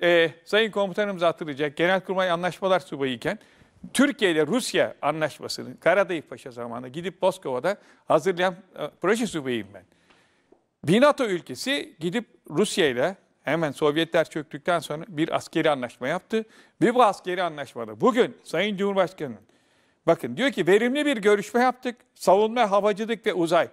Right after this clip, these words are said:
Bu anlaşmada bunlar vardı. Ve bunu hayata geçiren, hocanın dediği gibi,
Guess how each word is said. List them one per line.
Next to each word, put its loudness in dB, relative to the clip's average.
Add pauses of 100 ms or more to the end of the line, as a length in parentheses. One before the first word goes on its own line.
(380)
Bu 6
anlaşmada 0
bunlar -2
vardı. -4 (340)
Ve 2
bunu -4 (260)
hayata 2
geçiren, -8 (160)
hocanın -2
dediği 2
gibi, -2